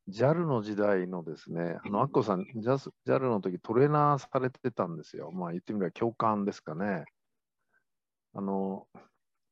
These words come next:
Speaker 1: ドラマなんかで見ると教官って大体やたら怖い人が多くてですね。<laughs> 地獄の特訓に近い。ですから、シーエーさんっていうのは、こう、旗で見るより超体育会系が多いっていうのは、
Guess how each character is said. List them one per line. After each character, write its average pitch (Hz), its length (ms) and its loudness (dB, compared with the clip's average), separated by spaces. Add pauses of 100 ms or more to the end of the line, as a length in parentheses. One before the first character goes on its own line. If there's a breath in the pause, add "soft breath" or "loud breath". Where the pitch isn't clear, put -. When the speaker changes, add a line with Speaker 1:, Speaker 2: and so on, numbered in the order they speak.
(520)
Speaker 1:
ド 123 120 6
ラ 160 120 6
マ 185 120 8
な 185 100 6
ん 185 60 2
か 160 120 2
で 123 100 2
見 104 80 0
る 95 60 -4
と - 140 -8
教 123 180 2
官 - 180 -2
っ - 20 -16
て 110 100 0
大 101 220 0
体 120 240 6
や 127 140 4
た 120 120 -2
ら 135 120 2
怖 127 260 4
い 139 40 4
人 117 200 0
が 120 100 2
多 117 140 0
く - 100 -16
て 117 120 -2
で - 120 -8
す - 220 -8
ね。 120 200 -6 (180)
<laughs> - 640 -6
地 113 180 0
獄 139 240 4
の 135 100 2
特 135 220 -2
訓 131 160 0
に 127 120 2
近 120 360 4
い。 95 100 2
で 98 140 -2
す - 80 -16
か 104 120 -4
ら、 95 120 0
シ - 280 -10
ー 127 280 4
エ 123 40 6
ー 120 40 2
さ 98 180 -4
ん 92 40 -2
っ 87 40 -10
て 92 120 -4
い 92 40 0
う 90 40 -8
の 90 140 -4
は、 90 180 -6 (100)
こ 90 320 -4
う、 - 40 -20 (540 loud breath)
旗 110 280 2
で 113 120 4
見 110 160 0
る 107 80 2
よ 90 140 2
り - 420 -6
超 123 220 0
体 104 220 -2
育 - 180 -14
会 101 200 2
系 101 140 0
が 95 140 2
多 98 100 2
い 92 60 0
っ - 40 -6
て - 160 -14
い 85 40 -6
う 85 40 -12
の 85 60 -10
は、 - 100 -14